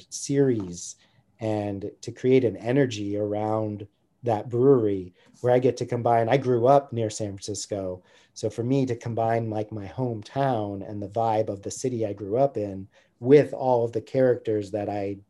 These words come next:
do, it's really, like, the perfect marriage for me, um, to do those kind of labels. And now we're really having fun with them because on, if you go to their website, you'll see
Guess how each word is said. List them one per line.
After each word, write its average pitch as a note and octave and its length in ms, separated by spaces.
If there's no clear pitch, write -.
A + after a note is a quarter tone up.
do, G#2+ 540
it's C#3+ 300
really, A#2 420
like, G2 220
the G2+ 100
perfect A#2 440
marriage G#2 720
for A2 140
me, G2+ 460
um, F#2+ 480
to A2+ 100
do A#2 240
those G#2+ 240
kind G2+ 240
of F#2 60
labels. G2 500
And A#2+ 100
now D3 160
we're D3 180
really C#3+ 300
having A#2 300
fun C3 300
with B2 160
them G#2+ 180
because G#2+ 340
on, A2+ 240
if B2+ 220
you A#2 60
go C3 180
to B2+ 80
their A2+ 140
website, A#2+ 440
you'll G#2+ 120
see B2 320